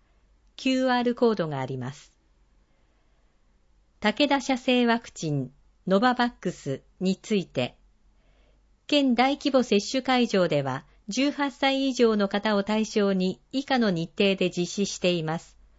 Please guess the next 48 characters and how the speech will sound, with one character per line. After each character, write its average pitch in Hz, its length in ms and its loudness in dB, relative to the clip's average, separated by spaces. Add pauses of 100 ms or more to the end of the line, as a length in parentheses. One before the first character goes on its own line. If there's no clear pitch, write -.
(440)
交 233 280 6
互 226 120 0
接 214 200 -2 (140)
種 143 120 -6
か。 147 280 -6 (1000)
予 202 140 4
約 294 320 2
方 262 280 2
法、 156 440 0
接 208 320 0
種 277 120 0
間 277 260 -2
隔 247 200 -2
な 208 140 0
ど 190 140 0
の 180 100 2
詳 226 240 2
細 208 300 0
は、 180 240 -2 (400)
県 262 320 2
大 262 220 2
規 269 120 -2
模 233 140 4
接 180 180 0
種 254 240 -2
会 247 260 0
場 170 280 0
の 139 260 -4
ホ 277 280 0
ー - 20 2
ム 277 160 0
ペ 262 200 2
ー 233 40 2
ジ 180 180 0
を 147 100 2
ご 165 140 -2
確 196 260 -2
認 185 220 2
く - 100 -8
だ 175 160 -2
さ 165 200 -6
い。 135 160 -6 (1300)
七 - 320 -2
月 285 260 -2
の 254 140 2
接 240 200 2 (140)
種 233 160 2
日、 131 200 -6